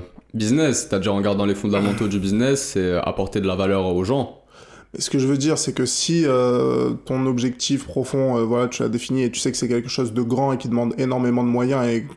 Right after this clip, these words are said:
Speaker 2: que tu pars de pratiquement rien, c'est peut-être plus, euh, judicieux de commencer par peut-être un business model totalement différent, mais, euh, tu sais que tu vas avoir des résultats rapides et, euh,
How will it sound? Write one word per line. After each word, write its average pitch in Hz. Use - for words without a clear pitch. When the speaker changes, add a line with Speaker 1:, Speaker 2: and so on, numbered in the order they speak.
Speaker 2:
que 123
tu -
pars 117
de 110
pratiquement -
rien, 170
c'est -
peut-être 143
plus, 139
euh, 117
judicieux 117
de 117
commencer 120
par 117
peut-être 135
un 120
business 123
model 123
totalement 127
différent, 135
mais, 117
euh, 113
tu -
sais 135
que -
tu -
vas 117
avoir 117
des 117
résultats 117
rapides 160
et, 120
euh, 110